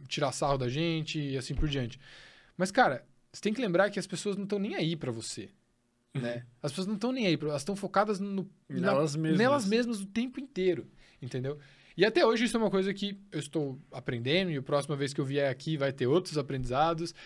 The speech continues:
Speaker 1: mas é uma coisa muito legal de, tipo, eu podia tá fazendo uma coisa completamente diferente, né? Você podia tá fazendo uma coisa completamente diferente. Uma coisa que talvez dá mais dinheiro, uma coisa que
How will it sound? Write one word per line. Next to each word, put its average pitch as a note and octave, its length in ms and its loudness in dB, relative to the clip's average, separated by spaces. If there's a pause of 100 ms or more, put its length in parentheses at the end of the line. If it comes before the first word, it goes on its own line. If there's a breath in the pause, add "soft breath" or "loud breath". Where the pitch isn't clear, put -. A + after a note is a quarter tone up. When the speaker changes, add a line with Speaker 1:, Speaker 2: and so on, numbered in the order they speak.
(140 loud breath)
Speaker 1:
mas D3+ 160 0
é F#3 40 8
uma F#3 100 4
coisa F#3+ 180 2
muito G3 280 0
legal E3+ 320 2
de, C#3+ 100 -4
tipo, C3+ 400 -6 (1120 soft breath)
eu F3 100 6
podia A3+ 260 4
tá A#3 100 0
fazendo G#3 220 -2
uma G#3 140 -2
coisa G3 220 2
completamente G#3+ 500 -2
diferente, E3+ 560 -4 (160)
né? B2+ 280 -12 (160)
Você D#3 480 0
podia D3+ 200 -4
tá C3+ 80 -6
fazendo C3+ 200 -4
uma C3 100 -4
coisa C3+ 200 -2
completamente C3 540 -4
diferente. A#2+ 540 -8 (380 loud breath)
Uma C3 100 -2
coisa C3+ 220 0
que C3 120 -8
talvez C3 340 -2
dá C3 120 2
mais B2+ 220 0
dinheiro, C#3 460 0
uma B2 140 -6
coisa C3 260 -6
que A#2+ 240 -8